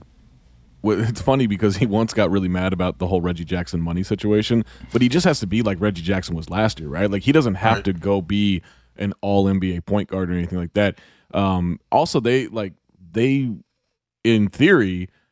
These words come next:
Speaker 1: have so much playmaking from Kawhi and,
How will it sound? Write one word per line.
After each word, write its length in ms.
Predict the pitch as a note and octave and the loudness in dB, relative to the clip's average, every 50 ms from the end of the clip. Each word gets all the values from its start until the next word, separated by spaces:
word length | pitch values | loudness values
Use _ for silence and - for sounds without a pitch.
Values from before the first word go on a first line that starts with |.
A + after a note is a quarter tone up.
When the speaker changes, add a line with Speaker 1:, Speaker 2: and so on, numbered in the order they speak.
| _ | _
Speaker 1:
have 160 | - A2+ G#2+ - | 0 0 0 2
so 200 | - - C3 C3+ | 2 4 4 4
much 220 | C3+ B2+ - - | 4 2 0 -2
playmaking 640 | - - B2 A#2+ A#2+ A#2 A2 G#2 - G#2 F#2+ F#2+ F#2 | 0 2 2 2 4 2 0 0 0 -2 -2 -2 -4
from 540 | - - A2 A2 A2 G#2+ G2+ G2+ G2 F2+ F2 - _ _ _ _ _ _ _ | -2 0 2 4 4 4 4 2 0 -2 -4 -8 _ _ _ _ _ _ _
Kawhi 460 | - - G#2 G2+ G#2 G#2 A2 A2 G2+ | -2 0 2 4 4 4 4 2 2
and, 180 | F#2+ F#2 F2 | 0 -2 -4